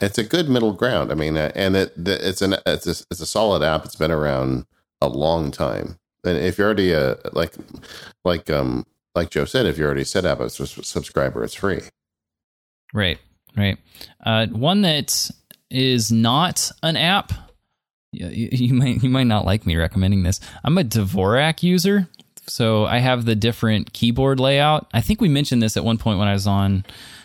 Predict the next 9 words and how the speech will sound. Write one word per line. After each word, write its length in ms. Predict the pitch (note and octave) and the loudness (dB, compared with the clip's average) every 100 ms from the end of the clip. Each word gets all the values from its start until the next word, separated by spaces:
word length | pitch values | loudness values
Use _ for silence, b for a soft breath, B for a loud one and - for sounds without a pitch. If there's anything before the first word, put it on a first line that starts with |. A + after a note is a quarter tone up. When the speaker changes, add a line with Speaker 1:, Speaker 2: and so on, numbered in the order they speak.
| B | B
Speaker 2:
the 100 | A2+ | -4
show 240 | - G#2 | 0 2
earlier, 560 | G2 G#2 G#2+ G2+ G2 G2 - | 2 2 2 2 2 0 0
uh, 300 | F#2+ F#2+ F#2+ | 0 2 0
a 40 | |
different 280 | G2 G#2+ G2+ | 0 0 0
episode, 440 | G#2+ A2+ - F#2+ F#2 | 0 0 0 0 2
but 200 | G2+ - B B B B B - | 0 -2 B B B B B -6
the, 720 | A#2 A2 G#2+ G#2+ G#2+ E2+ | 0 2 4 4 2 0